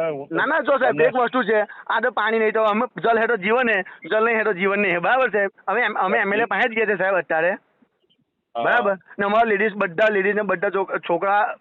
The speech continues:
Speaker 2: છોકરા હાથે આવી ગયા છે.
Speaker 1: હા, પણ હું એ જ કહું છું, એને જ પકડો ને. મેં
Speaker 2: હા, તો
Speaker 1: એને
Speaker 2: સાહેબ,
Speaker 1: કરી છે.
Speaker 2: અમે ત્યાં જ
Speaker 1: એ
Speaker 2: ગયા છે, પણ સાહેબ મને એ નથી ખબર પડી કે એમ એલ એ ને શું પ્રોબ્લેમ છે અમારા ગામમાં પાણી આપવાની. જો સાહેબ, આ
Speaker 1: ભાઈ, હવે
Speaker 2: બધામાં જ પાણી
Speaker 1: અમને
Speaker 2: જતું હોય
Speaker 1: ખબર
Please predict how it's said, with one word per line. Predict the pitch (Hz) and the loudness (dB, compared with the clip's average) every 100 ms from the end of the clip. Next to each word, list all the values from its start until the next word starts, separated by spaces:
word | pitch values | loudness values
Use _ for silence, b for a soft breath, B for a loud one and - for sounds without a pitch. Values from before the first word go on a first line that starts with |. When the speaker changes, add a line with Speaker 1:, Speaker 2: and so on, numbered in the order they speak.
| - | -6
Speaker 2:
છોકરા | 190 185 247 | -2 0 2
હાથે | 202 208 | 2 2
આવી | 214 | 2
ગયા | 226 180 | 2 2
છે. | 151 | 2
Speaker 1:
હા, | 151 | 0
પણ | 170 | -2
હું | 175 | -4
એ | |
જ | 180 - | -6 -6
કહું | 190 | -6
છું, | 180 185 | -2 -4
એને | 170 202 | -4 -8
જ | |
પકડો | 190 208 214 226 | -6 -6 -4 -4
ને. | 240 233 185 131 | -4 -6 -6 -8
મેં | 147 175 | -8 -4
Speaker 2:
હા, | 170 180 | -2 0
તો | 214 | 0
Speaker 1:
એને | 202 | 0
Speaker 2:
સાહેબ, | 233 233 | 2 0
Speaker 1:
કરી | 190 | -2
છે. | 175 196 - - - - | -4 -6 -8 -18 -10 -4
Speaker 2:
અમે | 175 196 | -2 0
ત્યાં | 185 165 | 0 0
જ | |
Speaker 1:
એ | |
Speaker 2:
ગયા | 180 185 165 | 0 0 2
છે, | 156 156 | 0 0
પણ | 208 220 | -2 -2
સાહેબ | 247 339 | -2 -2
મને | 185 214 | -2 2
એ | 226 | 2
નથી | 226 226 | 2 2
ખબર | 220 214 | 2 0
પડી | 226 | -2
કે | 190 | -2
એમ | 165 196 | -2 0
એલ | 226 | 0
એ | |
ને | 226 | 0
શું | 214 254 | 0 0
પ્રોબ્લેમ | 247 214 226 | 0 0 -2
છે | 196 | -2
અમારા | 196 202 | 0 0
ગામમાં | 208 196 214 | 0 0 -2
પાણી | 175 180 | -2 -2
આપવાની. | 170 165 196 | -2 0 0
જો | |
સાહેબ, | 220 226 | -2 -4
આ | - - - | -8 -20 -4
Speaker 1:
ભાઈ, | 170 139 156 | -2 0 -2
હવે | 170 156 139 | -4 -2 0
Speaker 2:
બધામાં | 160 185 220 | 2 2 2
જ | 226 | 0
પાણી | 208 214 | 0 0
Speaker 1:
અમને | |
Speaker 2:
જતું | 220 226 202 | 2 2 2
હોય | |
Speaker 1:
ખબર | 220 | 0